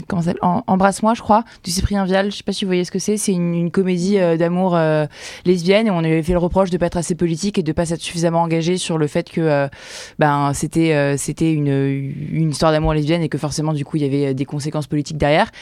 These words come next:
alors que le réalisateur a pris le parti pris de traiter ça comme une comédie, euh, romantique, tout ce qu'il y a de plus banal, qui aurait pu complètement être hét-, hétérosexuel, et le fait que ce soit un couple homo n'avait aucune importance dans l'histoire. Et comme là, euh, le fait que elle, ce soit une femme, euh, enfin, que ce super-héros soit une femme n'a aucune importance, c'est ce que je trouve assez fort, quoi.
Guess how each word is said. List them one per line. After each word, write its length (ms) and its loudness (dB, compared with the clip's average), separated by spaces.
alors 180 2
que 80 -4
le 180 0
réalisateur 440 2
a 80 0
pris 100 -2
le 40 -6
parti 260 -4
pris 260 0
de 60 -2
traiter 240 -2
ça 140 2
comme 180 2
une 320 0
comédie, 480 0
euh, 580 2
romantique, 600 0
tout 100 -8
ce 60 -6
qu'il 80 0
y 40 -4
a 40 -10
de 0 -
plus 100 -8
banal, 360 2
qui 120 -4
aurait 80 0
pu 100 -12
complètement 320 0
être 120 -4
hét-, 200 -6
hétérosexuel, 720 0
et 60 4
le 80 6
fait 160 0
que 80 0
ce 120 -4
soit 160 0
un 40 0
couple 380 -2
homo 240 2
n'avait 340 0
aucune 280 0
importance 380 -2
dans 60 -2
l'histoire. 340 -2
Et 80 2
comme 200 2
là, 220 4
euh, 220 2
le 100 4
fait 160 -2
que 100 -2
elle, 140 2
ce 60 -2
soit 160 0
une 80 0
femme, 260 2
euh, 300 0
enfin, 180 -6
que 80 -6
ce 100 -2
super-héros 380 2
soit 140 -2
une 80 -2
femme 180 0
n'a 80 0
aucune 160 -4
importance, 360 -4
c'est 60 -10
ce 60 -12
que 80 -14
je 80 -12
trouve 140 -6
assez 160 -4
fort, 220 -4
quoi. 100 -6